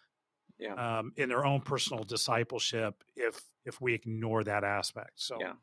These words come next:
Speaker 1: Uh, what, what about you for, uh, a book?
Speaker 2: Two books that were helpful to me. One was,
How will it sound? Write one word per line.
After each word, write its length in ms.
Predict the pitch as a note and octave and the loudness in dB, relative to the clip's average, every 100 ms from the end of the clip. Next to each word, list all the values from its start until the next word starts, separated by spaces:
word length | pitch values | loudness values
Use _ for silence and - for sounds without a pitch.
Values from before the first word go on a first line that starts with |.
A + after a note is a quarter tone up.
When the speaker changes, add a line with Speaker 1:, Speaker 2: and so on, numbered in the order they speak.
| _ _ - - | _ _ -20 6
Speaker 1:
Uh, 140 | C3+ C3+ | 10 12
what, 280 | D3+ F3 C3+ | 12 10 10
what 120 | D3 | 10
about 260 | D#3 C3+ | 12 10
you 180 | B2 C3+ | 8 0
for, 340 | C3 C3 A#2+ A2+ | 6 10 10 12
uh, 360 | A#2 A2+ G#2+ G#2+ - | 12 12 12 10 6
a 60 | |
book? 400 | G#2 A2 G2+ - - _ _ _ _ _ _ - - - - - - - - - | 6 6 4 0 -20 _ _ _ _ _ _ -20 -20 -20 -20 -20 -20 -20 -12 2
Speaker 2:
Two 160 | A3 | 6
books 280 | A#3+ C#4 - | 12 12 12
that 140 | G#3+ F3+ | 12 12
were 120 | E3+ | 12
helpful 400 | E3 E3+ F#3 E3+ | 12 12 10 8
to 100 | D#3 | 6
me. 260 | D#3 D#3 | 6 6
One 280 | D#3 D#3 E3 | 6 6 6
was, 320 | D#3 C#3+ D3 | 4 2 -2